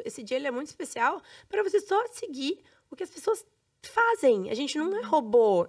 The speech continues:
Speaker 1: sabe? Então, bora fazer isso." E aí foi quando, um ano depois, eu fui e casei no mesmo lugar que ela. É, eu fui repetir alguns fornecedores dela e outros, eu, eu, exatamente, irmã, mas ela faz isso, né? Você vê tudo que ela errou, assim, "Agora eu vou consertar,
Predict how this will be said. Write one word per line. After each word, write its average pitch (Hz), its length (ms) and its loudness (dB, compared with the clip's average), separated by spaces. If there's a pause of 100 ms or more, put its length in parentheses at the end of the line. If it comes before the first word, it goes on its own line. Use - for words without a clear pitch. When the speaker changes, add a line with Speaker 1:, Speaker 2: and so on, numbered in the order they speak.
(100)
Speaker 1:
sabe? 196 480 -2
Então, 262 340 -4
bora 262 320 2
fazer 294 220 -6
isso." 302 240 -6 (260)
E 302 60 -6
aí 311 60 -4
foi 302 120 -4
quando, 262 240 0
um 269 60 0
ano 254 140 0
depois, 240 360 -2
eu 247 80 -2
fui 247 160 -10
e 240 40 -8
casei 240 360 -2 (240)
no 220 60 -8
mesmo 233 200 0
lugar 240 140 -4
que 226 160 -6
ela. 190 380 -2 (420)
É, 196 640 2
eu 214 140 4
fui 220 280 -6
repetir 202 320 -2
alguns 233 220 -2
fornecedores 202 420 0
dela 196 320 2
e 214 120 4
outros, 208 520 2
eu, 202 180 2 (180)
eu, 196 100 -4
exatamente, 196 460 -8
irmã, 180 120 -2
mas 175 160 -4
ela 175 140 -4
faz 214 180 -8
isso, 180 220 -8
né? 175 160 -10
Você 170 160 -16
vê 180 80 -10
tudo - 220 -20
que - 180 -20
ela 240 100 -6
errou, 214 280 -2 (420)
assim, - 120 -6
"Agora 185 180 -4
eu 175 40 -8
vou 196 80 -8
consertar, - 680 -10